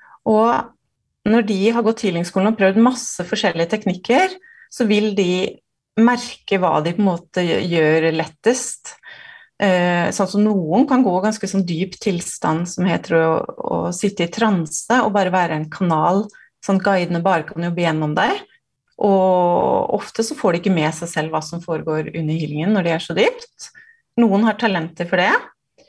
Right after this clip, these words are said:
Eh, og så er det jo noen som over tid, eh, jeg har hatt to stykker på healingskolen som det har skjedd, eh, begynnelse på kirurgisk healing.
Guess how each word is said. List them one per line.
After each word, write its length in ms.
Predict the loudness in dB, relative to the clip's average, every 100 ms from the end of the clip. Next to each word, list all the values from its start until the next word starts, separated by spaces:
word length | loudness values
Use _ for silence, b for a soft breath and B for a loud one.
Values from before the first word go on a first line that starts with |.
| b _ _ _ _ _
Eh, 220 | -4 0 0
og 120 | 0
så 160 | 0 0
er 80 | 2
det 80 |
jo 80 | 2
noen 240 | 2 0 -4
som 200 | -4 -2
over 160 | -2 -4
tid, 360 | -6 -6 -8 -12 -10
eh, 200 | -8 -10 -4 -4
jeg 80 | 0
har 340 | 2 2 2 0
hatt 240 | -4 -4 _ _ -8
to 160 | -4 -4
stykker 380 | -4 -8 -6 -2
på 100 | 0
healingskolen 600 | 0 -2 -6 -2 0 -2
som 440 | -2 -2 0 -2 -6 B B B B B
det 200 | -2 0 2
har 160 | 2 0
skjedd, 340 | 0 -4 -4 -4
eh, 300 | -2 -2 -4 -4
begynnelse 640 | 0 4 4 4 0 -2 -2
på 100 | 0
kirurgisk 640 | 0 -2 -4 -8 -12 -10 -10
healing. 380 | -6 0 2